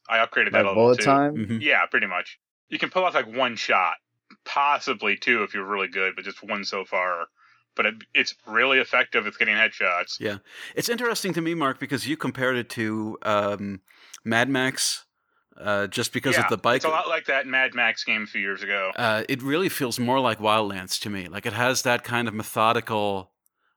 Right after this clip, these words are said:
Speaker 3: uh, movement and shooting, and a similar U I design too, similar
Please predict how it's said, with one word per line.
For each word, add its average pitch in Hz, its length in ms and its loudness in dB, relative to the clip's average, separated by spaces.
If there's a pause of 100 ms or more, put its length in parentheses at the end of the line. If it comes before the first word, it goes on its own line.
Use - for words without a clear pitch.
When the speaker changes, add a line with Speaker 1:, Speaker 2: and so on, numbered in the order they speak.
(100)
Speaker 3:
uh, 104 220 -2
movement 113 420 -2
and 101 100 -8
shooting, 120 480 -2
and 113 100 -6
a 104 40 -6
similar 160 320 0
U 107 180 -2
I 101 160 2
design 113 400 0
too, 113 360 -6
similar 107 440 -6